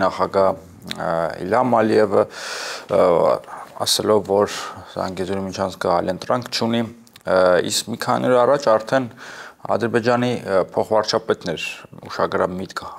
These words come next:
արտահայտել Շահին Մուստաֆաևը, որ պայմանավորվածություն կա, որ այդ, ա, միջանցքը պետք է, ա, վերահսկեն, ա, Ռուսաստանի F S B-ի,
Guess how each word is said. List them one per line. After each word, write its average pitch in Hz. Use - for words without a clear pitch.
արտահայտել -
Շահին 101
Մուստաֆաևը, 98
որ 117
պայմանավորվածություն 107
կա, 131
որ 120
այդ, 113
ա, -
միջանցքը 117
պետք 110
է, 113
ա, 110
վերահսկեն, 107
ա, -
Ռուսաստանի 110
F -
S 110
B-ի, 110